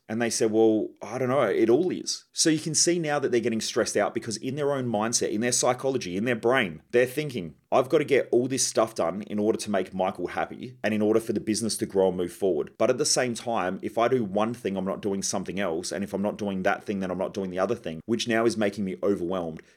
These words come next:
That overwhelm is stressing me out." And then when we started going on the walk, they said, "I'm just stressed."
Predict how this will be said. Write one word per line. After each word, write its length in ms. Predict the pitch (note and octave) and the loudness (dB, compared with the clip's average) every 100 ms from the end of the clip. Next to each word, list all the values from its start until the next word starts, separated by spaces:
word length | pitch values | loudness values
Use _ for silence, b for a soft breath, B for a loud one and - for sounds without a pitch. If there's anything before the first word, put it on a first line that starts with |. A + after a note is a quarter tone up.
| b | b
That 220 | A#2 B2+ | 2 4
overwhelm 540 | B2 A#2+ A2 G#2 G2 - | 6 4 2 0 -2 -4
is 140 | G2 | -6
stressing 500 | - - A#2 - G#2 | -6 0 0 2 -2
me 140 | F#2 | -4
out." 200 | F2 D2+ - | -4 -6 -4
And 180 | A2 A2 | -2 2
then 380 | C#3 F#2+ F#2+ G#2 b b | 0 0 -4 -8 b b
when 200 | A2 A2 | 0 2
we 120 | A2 | 0
started 340 | G2+ A2+ G#2 G2+ | 0 2 4 4
going 180 | G2 | 2
on 60 | F#2+ | 0
the 80 | F2 | -2
walk, 320 | A2 A2+ - | 2 2 2
they 120 | F#2 | 0
said, 400 | F#2 D#3 F#2+ E2+ _ | 0 2 2 0 _
"I'm 220 | D2+ G2 G#2 | -2 0 2
just 220 | G#2 - | 2 0
stressed." 460 | - F#2+ - - | 0 -2 -2 -8